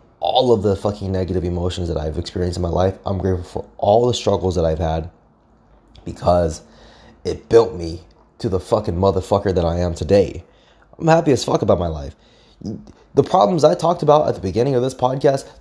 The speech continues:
those are my problems. Those are problems that I'm having where that, I won't say are plaguing me, but those are problems that I'm like, "Ugh, I gotta deal with this, I gotta deal with that. I gotta deal with being in different, in three different countries in sixteen days.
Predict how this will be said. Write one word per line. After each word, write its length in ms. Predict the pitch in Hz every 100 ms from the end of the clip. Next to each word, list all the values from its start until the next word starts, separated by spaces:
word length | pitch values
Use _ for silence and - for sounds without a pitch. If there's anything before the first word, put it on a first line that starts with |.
| _
those 260 | 143 170 - -
are 120 | 147
my 200 | 110 110
problems. 560 | 123 147 104 - 92
Those 260 | - 135 147
are 200 | 135 123 104 - - -
problems 320 | - 135 135
that 100 | 110
I'm 140 | 117 131
having 420 | 127 127 104 101
where 180 | 101 95
that, 480 | 90 98 78 - - -
I 40 | 143
won't 140 | 139
say 80 | 120
are 80 | 87
plaguing 580 | - 110 143 131 92
me, 200 | 82 82
but 260 | 76 98 98
those 160 | 120 117
are 60 |
problems 420 | 82 127 117 107
that 100 | 101
I'm 160 | 104 107
like, 240 | 80 67 - - _ -
"Ugh, 540 | 95 107 104 95 92 - - -
I 80 | 92
gotta 160 | 92
deal 160 | 92 95
with 180 | 92 127
this, 380 | 127 95 90
I 120 | 104 95
gotta 140 | 107
deal 180 | 107 117
with 160 | 104 -
that. 300 | 120 95 - -
I 80 |
gotta 260 | 185 202 170
deal 260 | 131 214 208
with 180 | 160
being 160 | 214 190
in 160 | 160 143
different, 420 | 190 156 - -
in 180 | 151 160
three 180 | 196
different 320 | 170 185 165 165
countries 380 | 196 208 165 151
in 60 |
sixteen 500 | 151 175 165 165 151
days. 400 | 135 165 123 123